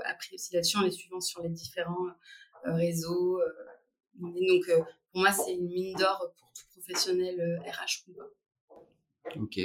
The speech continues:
Speaker 2: très bien. En effet, c'est un média plus qu'un,
Speaker 1: Ouais.
Speaker 2: un site où on peut trouver des emplois. Donc, euh, euh, un, un média intéressant pour parler du future of work, du futur du travail. Donc, n'hésitez pas à aller le voir. Qu'est-ce qui fait, euh, que t'as envie de te lever chaque matin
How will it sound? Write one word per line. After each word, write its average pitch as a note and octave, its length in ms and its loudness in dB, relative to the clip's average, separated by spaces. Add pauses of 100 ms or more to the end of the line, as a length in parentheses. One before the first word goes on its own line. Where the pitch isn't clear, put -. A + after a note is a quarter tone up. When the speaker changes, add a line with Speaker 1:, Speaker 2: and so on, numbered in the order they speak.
(100)
Speaker 2:
très - 180 -2
bien. G2 180 4
En F#2+ 80 -4
effet, F#2 180 -4
c'est G2+ 140 2
un F#2+ 60 4
média G2 340 0
plus - 300 -10
qu'un, F#2 160 -6
Speaker 1:
Ouais. F2 760 -8
Speaker 2:
un - 40 -6
site - 320 -4
où - 20 4
on F#2 140 2
peut - 100 -14
trouver A2 260 6
des G#2 160 12
emplois. G2+ 400 4
Donc, F#2+ 280 -4
euh, F2+ 160 -10 (480)
euh, E2 60 -10 (440)
un, F#2+ 280 -6
un G2 60 0
média G#2 280 12
intéressant A2 440 6
pour - 140 -2
parler G#2 200 6
du F#2 200 0
future - 380 0
of G2 180 2
work, G#2 320 -2
du - 60 -20
futur - 280 -4
du F#2+ 100 -10
travail. F#2+ 460 -2
Donc, F2 200 -14
n'hésitez - 300 -12
pas A2 120 6
à A2+ 40 12
aller G2+ 140 10
le F#2+ 80 0
voir. B2+ 300 8 (500)
Qu'est-ce D3 200 10
qui B2 120 4
fait, D#3 540 6
euh, G2+ 200 2
que G2+ 140 -10
t'as A#2 120 2
envie A2+ 220 6
de - 40 -12
te - 80 -2
lever G#2 440 2
chaque - 280 -2
matin A2 400 -2